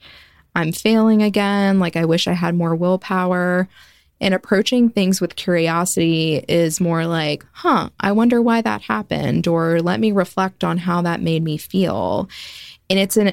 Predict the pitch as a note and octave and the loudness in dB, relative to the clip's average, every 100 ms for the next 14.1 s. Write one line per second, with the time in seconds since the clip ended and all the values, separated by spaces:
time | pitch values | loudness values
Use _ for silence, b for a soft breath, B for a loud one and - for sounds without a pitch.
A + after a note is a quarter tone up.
0 | - G3+ G3 G3 - - A#3+ D#4+ A#3+ E3 | 0 -2 0 -4 -4 0 2 4 2 2
1 | D3 C3+ F3 - G#3+ - - A#3+ B3 - | 0 -2 -2 -2 -2 -2 -2 0 0 -2
2 | - E3+ E3+ - D#3+ D#3+ F3 E3 D#3+ - | -4 -2 -2 -2 0 0 0 0 -4 -8
3 | - D#3+ D#3 D#3 - - - - - F3+ | -4 0 0 0 -2 -6 -6 -8 -2 0
4 | D3+ - D#3+ - D#3 D3+ - E3+ E3 - | 0 -2 -2 -2 -2 -2 -2 -4 -2 -4
5 | - - - - - - B B B B | -4 -6 -6 -6 -4 -6 B B B B
6 | B - F3 E3+ E3+ G3+ F#3+ F#3+ F#3+ G#3 | B -2 0 0 2 2 2 4 4 2
7 | D3+ G#3+ A3+ G#3 G3 F3+ F3 F3+ G#3+ G3+ | 2 2 2 2 0 0 0 0 0 2
8 | F3+ E3 D#3+ G3 E3+ E3 D#3 F3 D#3 D#3 | 2 0 0 0 2 0 0 -2 -2 0
9 | D#3+ E3+ B2 B2 - _ - F3 G#3+ - | -2 0 -2 -2 -6 _ -4 0 0 -2
10 | - - - F4 A#4 F#3+ - - - A#2 | -8 -8 -2 0 0 -2 -4 -6 -4 -4
11 | C#2+ - F3+ F3 E3+ F3 - E3+ E3 E3+ | -4 -4 -4 -2 0 0 0 0 0 0
12 | - E3 E3 E3 E3 - F2+ - - F2+ | 0 0 2 2 0 -2 -4 -4 -2 -2
13 | - D2 - - - - G#3+ - D2+ - | 0 -4 -4 -4 -2 -2 -2 -2 -2 -2